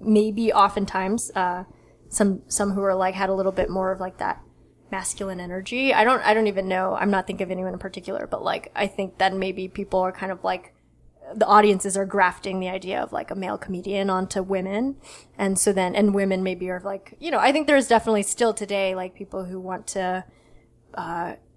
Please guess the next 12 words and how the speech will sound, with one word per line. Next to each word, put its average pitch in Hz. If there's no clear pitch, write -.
strictly 214
wear 226
pants 285
on 202
stage 185
or 196
strictly 208
kind 214
of 208
have 208
a 196
more 190